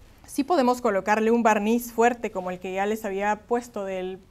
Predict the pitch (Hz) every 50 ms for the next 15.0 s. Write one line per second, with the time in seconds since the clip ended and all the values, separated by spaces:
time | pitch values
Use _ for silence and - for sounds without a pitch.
0 | - - 208 202 202 208 214 226 226 226 233 208 208 233 - - - - - -
1 | - - - - - - - - - - - - - _ _ - - _ _ _
2 | - - _ - 262 247 240 240 233 226 226 226 233 - 233 226 226 220 214 214
3 | 220 240 277 311 285 226 196 196 196 196 196 - 208 208 208 208 - 262 240 -
4 | 254 240 269 254 240 220 202 190 202 196 202 214 220 208 190 180 175 - - -
5 | - - - - - - - - - - - - - - - - - 220 240 247
6 | 262 262 269 277 269 240 233 - 240 233 208 202 - - - 208 196 214 240 254
7 | 254 247 254 247 247 247 240 247 240 240 233 - - 233 226 226 226 226 - -
8 | - - - - 185 202 220 226 226 226 220 226 220 214 220 214 233 233 226 247
9 | 262 277 269 269 277 285 285 - - - - - - - - - - - - 175
10 | 175 208 233 254 247 269 226 233 - - - - - - - - - - 359 349
11 | - 233 208 - - 214 208 208 202 190 185 208 208 214 214 208 202 - - -
12 | _ _ _ _ _ - 202 202 185 180 - 165 175 175 185 - - - - -
13 | - - _ _ - - - - - _ - - - - - - - - - _
14 | - - 226 226 226 226 214 220 254 294 - 381 392 359 233 196 180 170 -